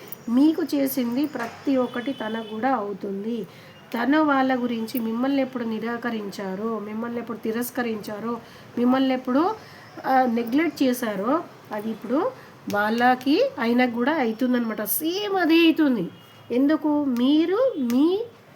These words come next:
ఇన్నర్ వర్క్‌లో పర్ఫెక్ట్గా ఉన్నారు, మీరు దైవానికి అంకితం అయిపోయారు. ఎవరైతే ఇది ఫైవ్ సిక్స్ ఇయర్స్ కంప్లీట్ చేసిన వాళ్ళకి, ఇన్నర్ హీలింగ్ పర్ఫెక్ట్గా చేసిన వాళ్ళకి, అంటే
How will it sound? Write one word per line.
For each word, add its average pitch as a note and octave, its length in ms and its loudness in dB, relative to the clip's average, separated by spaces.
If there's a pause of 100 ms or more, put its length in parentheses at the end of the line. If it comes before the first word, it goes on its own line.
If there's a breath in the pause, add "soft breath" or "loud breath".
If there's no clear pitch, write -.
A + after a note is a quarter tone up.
(340 loud breath)
ఇన్నర్ D#4 280 6
వర్క్‌లో D#4 400 2
పర్ఫెక్ట్గా C4+ 680 0
ఉన్నారు, G#3+ 440 -2 (120)
మీరు B3+ 260 0
దైవానికి A#3 640 0
అంకితం C4 420 -2
అయిపోయారు. G3+ 560 -6
ఎవరైతే C4+ 560 0
ఇది C4 300 0
ఫైవ్ C#4 320 -2
సిక్స్ C4 300 -6
ఇయర్స్ A#3+ 460 -2 (420 loud breath)
కంప్లీట్ B3 440 0
చేసిన A#3 300 -4
వాళ్ళకి, A3+ 600 -2 (340 loud breath)
ఇన్నర్ C#4+ 300 4
హీలింగ్ C4+ 440 2 (100)
పర్ఫెక్ట్గా D4+ 600 -2 (100)
చేసిన B3+ 220 0
వాళ్ళకి, A3 400 -4
అంటే D#4+ 400 -2